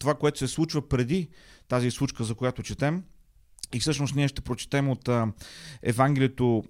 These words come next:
а, от Йоанна, от шестата глава, и там от петия до петнайсетия стихове, където е разказана тази история, а, а, която, а, Исус има предвид тогава, когато казва,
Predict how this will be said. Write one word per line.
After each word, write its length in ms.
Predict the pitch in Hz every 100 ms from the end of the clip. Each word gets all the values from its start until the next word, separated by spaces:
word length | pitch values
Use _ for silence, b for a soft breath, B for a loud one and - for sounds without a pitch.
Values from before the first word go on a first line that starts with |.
| -
а, 140 | 113
от 380 | - 117 107 -
Йоанна, 460 | 117 131 131 143 -
от 140 | 110
шестата 460 | - 139 135 120 117
глава, 400 | 104 107 120 185 208 -
и 80 | 120
там 220 | 147 143
от 180 | 127 -
петия 280 | 139 139 123
до 100 | 113
петнайсетия 500 | 117 127 135 131 110
стихове, 360 | 160 156 135
където 440 | 131 135 143 135 131 B B B B
е 100 | 123
разказана 440 | 123 160 151 143
тази 280 | 147 151 135
история, 560 | 123 - 151 139 127 175 - -
а, 320 | 120 120 117 104 - -
а, 160 | - 107 101
която, 640 | 127 127 - 123 117 107 -
а, 240 | 107 107 90
Исус 320 | 110 127 -
има 120 | 131
предвид 340 | 110 113 127 -
тогава, 240 | 117 120
когато 300 | - 123 113
казва, 420 | - 123 117 110